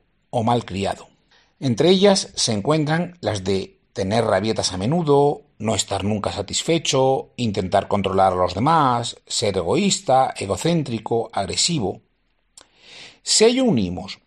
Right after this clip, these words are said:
que muchos utilizan la mentira como parte de su A D N, el resultado es el que es y no hay otro.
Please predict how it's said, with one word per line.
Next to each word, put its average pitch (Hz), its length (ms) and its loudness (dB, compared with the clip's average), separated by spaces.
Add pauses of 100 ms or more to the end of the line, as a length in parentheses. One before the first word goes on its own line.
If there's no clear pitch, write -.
(300)
que 160 140 0
muchos 220 380 2
utilizan 208 440 0
la 190 80 2
mentira 98 460 -2
como 123 220 -2
parte 190 260 2
de 139 100 2
su 135 160 0
A 127 60 2
D 160 140 0
N, 214 340 -4 (100)
el 123 220 0
resultado 170 800 0
es 127 160 -2
el 117 160 -2
que 113 180 0
es - 240 -6 (260)
y 120 140 -4
no 123 100 2
hay 95 140 0
otro. 85 260 -10